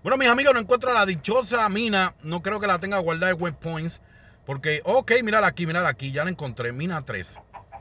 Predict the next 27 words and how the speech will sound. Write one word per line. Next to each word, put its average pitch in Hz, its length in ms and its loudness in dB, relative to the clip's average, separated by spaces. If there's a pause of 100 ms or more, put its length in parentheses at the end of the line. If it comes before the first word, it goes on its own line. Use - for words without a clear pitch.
(680)
Ya 135 240 -2
la 139 140 0
tengo, 113 240 -4
ya 120 160 -4
la 131 100 0
tengo, 117 380 -8 (160)
mina 147 340 -4
tres. 104 380 -8 (840)
Eh, 90 460 -6
creo 113 180 -6
que 117 120 -10
se 120 100 -8
encuentra 113 420 -10
en 92 60 -10
el 95 60 -10
otro 110 220 -8
lado. 104 360 -8 (840)
La 90 160 -8
mina 143 460 -6 (100)
tres, - 380 -12
aquí - 180 -18
está 87 240 -16
la 78 80 -14
mina, 104 300 -12
la 87 140 -10
casa 107 400 -10
uno, 196 440 -6